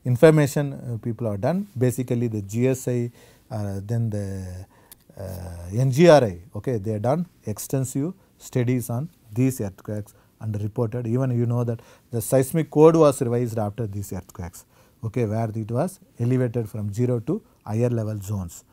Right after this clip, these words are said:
Okay, that was the, this one. So this is about the individual earthquakes, its damage distribution, which will be useful to understand further seismic hazard estimation related studies.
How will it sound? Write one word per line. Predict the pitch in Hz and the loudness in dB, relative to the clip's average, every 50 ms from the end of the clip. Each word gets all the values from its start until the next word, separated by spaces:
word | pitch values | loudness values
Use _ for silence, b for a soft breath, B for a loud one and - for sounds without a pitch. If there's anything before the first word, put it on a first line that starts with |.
| b b b b - | b b b b -12
Okay, | 107 98 113 113 | -8 -6 -4 -4
that | 104 107 101 113 | -4 -4 -4 -4
was | 110 104 | -6 -6
the, | 101 139 147 | -6 -8 -8
this | 117 98 - - | -10 -10 -8 -8
one. | 117 139 185 b b b b b b b b | -6 -6 -8 b b b b b b b b
So | - - 160 151 | 4 6 8 8
this | 143 131 151 156 - | 8 8 6 6 6
is | 196 180 - | 4 4 4
about | 185 165 156 160 147 139 | 4 4 4 4 2 2
the | 139 190 226 240 196 b b b b _ - | 0 0 -2 -2 -4 b b b b _ -2
individual | 139 139 147 165 196 202 202 170 190 185 185 190 - - | -2 0 0 2 4 2 4 4 4 2 2 0 -4 -4
earthquakes, | - 127 127 123 123 - - 139 151 190 190 - - | -2 0 0 0 -2 0 2 4 4 2 2 -2 -8
its | - 135 120 - | -8 -8 -8 -8
damage | - 160 123 127 127 131 139 147 147 139 139 | -10 -4 0 2 4 4 4 2 2 0 -2
distribution, | 127 127 120 - 123 107 110 101 - 156 180 190 | -4 -4 -4 -6 -6 -6 -6 -6 -6 -8 -8 -6
which | 147 120 107 - | -6 -8 -6 -6
will | 127 | -6
be | 120 120 143 196 208 b b b b b b - | -6 -6 -6 -8 -10 b b b b b b -4
useful | 127 135 156 170 156 - - - 175 180 190 | 0 2 2 2 2 -2 -4 -6 -4 -4 -4
to | 160 156 143 | -4 -4 -4
understand | 127 113 110 113 131 127 - - - 143 170 226 233 b b b b _ _ | -2 -2 -2 -2 -2 -2 -2 -2 -2 -2 -2 -2 -4 b b b b _ _
further | _ - 131 123 135 135 170 190 226 247 - - _ _ _ | _ 0 2 2 2 4 4 4 4 2 -4 -12 _ _ _
seismic | - - 139 123 120 120 - 156 147 143 | -10 -6 -4 -4 -4 -4 -6 -6 -8 -6
hazard | - 123 113 113 123 123 120 | -6 -6 -4 -2 -2 -2 -2
estimation | 113 104 - - 131 120 113 110 - 143 127 110 | -4 -6 -8 -8 -8 -6 -6 -8 -8 -10 -10 -8
related | 113 107 110 110 104 - 151 165 b b b b | -6 -6 -6 -8 -8 -10 -10 -12 b b b b
studies. | - - - - 135 127 135 139 120 98 - - | -20 -8 -2 0 2 2 4 2 2 0 -4 -10